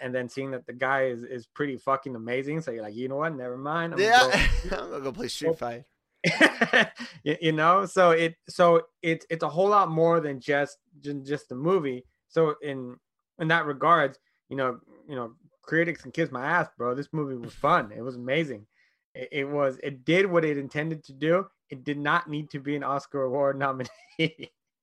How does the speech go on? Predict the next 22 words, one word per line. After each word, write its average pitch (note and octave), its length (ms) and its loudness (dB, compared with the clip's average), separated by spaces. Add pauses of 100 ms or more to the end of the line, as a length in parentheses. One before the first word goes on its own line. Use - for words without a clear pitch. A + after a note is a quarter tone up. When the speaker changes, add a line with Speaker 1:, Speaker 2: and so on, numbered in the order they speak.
(100)
Speaker 2:
No, D3+ 400 -4 (200)
nope, A#2+ 400 -6
it A#2+ 220 -6
d-, B2 200 -16 (100)
did B2 180 -6
not. B2+ 380 -4
Like, A#2+ 280 -4
like A#2+ 220 -4
I, A#2+ 440 -6
I A2 420 -6 (160)
sh-, - 200 -18
shared A#2+ 680 -2
earlier, A#2+ 540 -4
I G#2 80 -8
mean, A2 380 -10
l-, A#2 200 -6 (120)
that's D#3+ 260 -4
a G4 160 -6
solid E3 560 0
s-, - 200 -14
score, D3+ 380 -2
guys. A2 400 -6